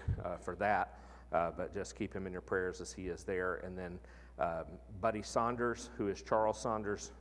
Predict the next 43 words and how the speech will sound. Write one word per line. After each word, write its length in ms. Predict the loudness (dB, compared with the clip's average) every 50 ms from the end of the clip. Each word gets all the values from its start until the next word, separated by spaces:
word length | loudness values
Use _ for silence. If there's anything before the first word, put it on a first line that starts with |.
| -12 -4
brother, 420 | 2 4 4 6 6 4 2 2 0 -6 -14 -16 -18 -18 -18 -14 -6 -2
uh, 300 | -2 0 0 -2 -4 -8 -2
pray 200 | 2 4 4 4
for 180 | 4 2 0
him 380 | 0 2 0 0 0 -2 -4 -6 -8 -8 -4
with 160 | -4 -2 0
his 160 | 0 0 0 2
medical 400 | 2 0 0 0 0 0 0 0
issues. 400 | 0 0 -2 -4 -4 -4 -4 -4
And 80 | -2
I 80 | -2 -2
have 140 | -2 -4 0
talked 240 | 2 2 2 2 2
with 100 | -4 -6
Charles, 380 | 0 2 4 4 4 2 0 -2
and 80 | -6
he 80 | -8 -8
said 280 | -6 -4 -4 -4 -2 -2
those, 340 | -2 -2 -2 -6 -10 -12 -10 -4
that 160 | -4 -4 -4
situation 560 | -4 -6 -8 -6 -4 -4 -4 -4 -6 -10 -10
is 80 | -10 -10
still, 320 | -6 -4 0 0 0 0 -2 -6 -14 -14 -16 -16 -16 -8 0
uh, 200 | 2 2 2 2 2
ongoing. 540 | 0 -2 -2 -2 -2 -2 0 0 -2 -4 -8 -12 -16 -18 -16 -16 -16 -10 0 2
Uh, 60 | 2
we 40 | 4
wanna 200 | 4 4 2 2
continue 380 | 2 0 -2 2 2 2 4 4
to 80 | 4
remember 260 | 6 6 4 4 4
the 60 | 2 2
people 320 | 0 -2 -4 0 2 0
of 100 | 2 0
Ukraine. 600 | -2 -6 0 2 4 4 4 4 2 0 -2 -4 -8 -8 -4 -2
Uh, 120 | -2 0
Mamie 280 | 0 0 0 0 -2 -2
Thompson, 600 | 0 2 4 4 4 2 2 0 0 0 0 -4 -8 -14 -16 -14 -4 -2
this 180 | -2 -2 0
is 180 | 0 -2 0 0
Amy 260 | 0 0 0 -2 0
Raymond's 500 | 2 2 2 2 2 0 -2 -2 -4 -2
mother, 380 | 0 2 2 4 4 2 0